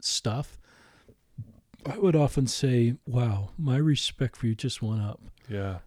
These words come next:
Speaker 1: a few notches 'cause of the courage to tell me that."
Speaker 2: Yeah, not an easy thing to do.
Speaker 1: And to, and the healing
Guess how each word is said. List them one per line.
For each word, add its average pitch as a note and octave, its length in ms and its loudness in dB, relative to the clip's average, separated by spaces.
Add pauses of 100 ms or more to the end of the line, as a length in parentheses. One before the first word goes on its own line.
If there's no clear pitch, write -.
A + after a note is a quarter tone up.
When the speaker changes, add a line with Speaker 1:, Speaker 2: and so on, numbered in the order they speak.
Speaker 1:
a A#2 80 0
few B2+ 240 4
notches A#2 480 0
'cause A#2 220 -6
of G#2+ 120 -6
the A2+ 80 0
courage C#3 720 2
to C#3+ 100 -4
tell A2 320 -2
me G2+ 200 -2
that." G2 340 -8 (220)
Speaker 2:
Yeah, G2+ 240 -10 (180)
not A2+ 200 -6
an A2+ 100 -4
easy A2+ 260 -4
thing A#2+ 220 -6
to A2 80 -6
do. A#2 100 -6
Speaker 1:
And A#2+ 380 2
to, C3+ 180 0 (220)
and B2+ 140 2
the B2 40 4
healing F3 680 2